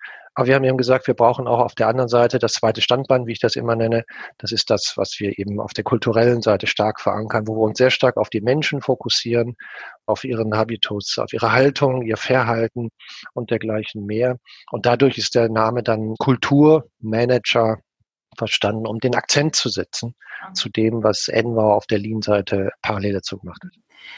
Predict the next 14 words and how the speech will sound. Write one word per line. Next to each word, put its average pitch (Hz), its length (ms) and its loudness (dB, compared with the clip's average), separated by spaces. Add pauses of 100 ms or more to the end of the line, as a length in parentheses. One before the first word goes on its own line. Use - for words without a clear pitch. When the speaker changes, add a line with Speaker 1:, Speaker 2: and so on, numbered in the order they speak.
(220)
Speaker 2:
Bin 220 200 -2
ich 220 100 4
natürlich 220 520 2
als 190 340 0
Gewerkschafterin 196 1080 0
sofort 202 460 0
alarmiert, 190 800 2
wenn 196 180 -4
du 202 140 -4
im 185 180 -4
Zusammenhang 196 840 2
mit 190 200 -4
Beschäftigten 208 800 -2
von 185 380 -2